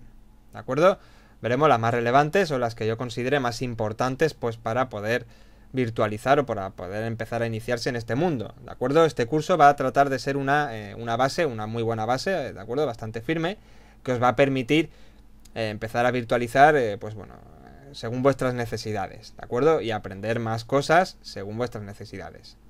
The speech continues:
¿vale? No pretendo enseñarlo todo, como ya he dicho muchas veces. Bien. Pestaña, eh, básico del apartado general.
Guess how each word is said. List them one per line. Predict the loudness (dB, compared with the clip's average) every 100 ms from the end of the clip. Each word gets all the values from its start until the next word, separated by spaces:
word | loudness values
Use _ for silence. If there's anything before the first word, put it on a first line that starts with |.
| -20 -20 -20
¿vale? | -6 -2 -2 -4 -20 -10
No | -6
pretendo | -2 0 0 0
enseñarlo | -2 -2 0 2 0 -2 -6
todo, | -4 -6
como | -14 -12
ya | -10
he |
dicho | -10 -12
muchas | -18 -18 -20
veces. | -20 -20 -16
Bien. | -16 -18 -20 -20 -20 -20 -20 -20 -20 -20 -4
Pestaña, | -2 2 2 6 6 6 6 2
eh, | -2 0 4
básico | 4 4 0 6 6 6
del | 4 2 2
apartado | -2 -2 0 -2
general. | -2 -2 4 4 4